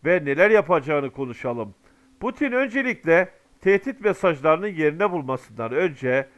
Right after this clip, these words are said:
birliklerinin Azerbaycan sınırına yerleşerek tatbikatlar yapmasını isteyecektir. Ve birkaç Azerbaycan şehrine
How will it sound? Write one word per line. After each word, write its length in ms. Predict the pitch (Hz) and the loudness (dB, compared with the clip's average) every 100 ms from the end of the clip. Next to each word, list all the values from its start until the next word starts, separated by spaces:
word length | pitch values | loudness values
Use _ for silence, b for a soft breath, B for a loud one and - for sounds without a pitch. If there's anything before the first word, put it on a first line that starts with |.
| b b - | b b -10
birliklerinin 720 | 202 226 - 247 262 254 277 | -6 -6 0 4 4 4 0
Azerbaycan 680 | 240 208 233 214 247 214 214 | 0 4 4 6 4 4 0
sınırına 580 | - 160 147 135 127 117 | -2 -6 -6 -4 -4 -4
yerleşerek 600 | 120 151 190 190 180 143 - b b _ | -2 -2 -2 0 2 2 -2 b b _
tatbikatlar 720 | - 196 - 247 254 247 285 247 | 2 2 2 0 2 6 6 8
yapmasını 600 | 208 - 175 156 160 147 | 4 2 0 -2 -4 -6
isteyecektir. 880 | 113 143 - 120 107 113 - 104 101 _ _ _ _ b b b b b _ _ _ _ | -8 -12 -12 -12 -8 -10 -10 -14 -14 _ _ _ _ b b b b b _ _ _ _
Ve 440 | 147 208 240 220 160 | 0 4 4 2 -4
birkaç 500 | 233 269 277 - 185 - | -2 4 4 2 -14 -6
Azerbaycan 720 | 160 160 233 185 262 202 220 | -4 2 2 4 4 4 0
şehrine 640 | - 185 151 147 147 185 | 0 -2 -2 -4 0 0